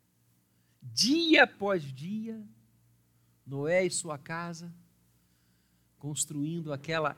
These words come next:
imensa arca. Que esse homem não deve ter sido ridicularizado?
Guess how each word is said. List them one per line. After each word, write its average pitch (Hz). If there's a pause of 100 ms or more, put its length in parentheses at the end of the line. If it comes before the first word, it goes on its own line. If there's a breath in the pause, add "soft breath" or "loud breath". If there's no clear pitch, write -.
(140)
imensa 165
arca. 117 (1400)
Que 294
esse -
homem 196
não 165
deve 175
ter 156
sido 165
ridicularizado? 143